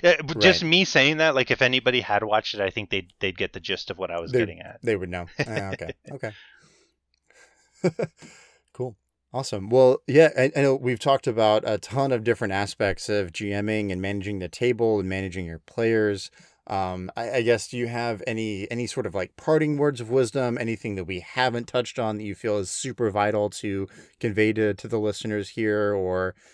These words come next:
Speaker 2: maybe just wanna try and, you know, summarize everything into some, some parting words of wisdom for us?
Speaker 1: Uh, yeah, I, I would just say that, um, it's all about holding attention. And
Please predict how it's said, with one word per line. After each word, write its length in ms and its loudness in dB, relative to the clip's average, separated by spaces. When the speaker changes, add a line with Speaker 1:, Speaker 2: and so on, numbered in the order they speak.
Speaker 2:
maybe 180 -2
just 240 -2
wanna 200 0
try 260 0
and, 200 -4
you 60 -10
know, 160 -2
summarize 640 0
everything 440 -2
into 140 -4
some, 300 -6
some 240 -6
parting 420 -2
words 240 -2
of 140 -14
wisdom 380 -6
for 260 -8
us? 320 -12
Speaker 1:
Uh, 400 2
yeah, 840 4
I, 60 4
I 40 4
would 140 -2
just 200 -2
say 200 0
that, 400 -2
um, 640 0
it's 220 -4
all 160 2
about 440 2
holding 380 -4
attention. 600 -4
And 540 2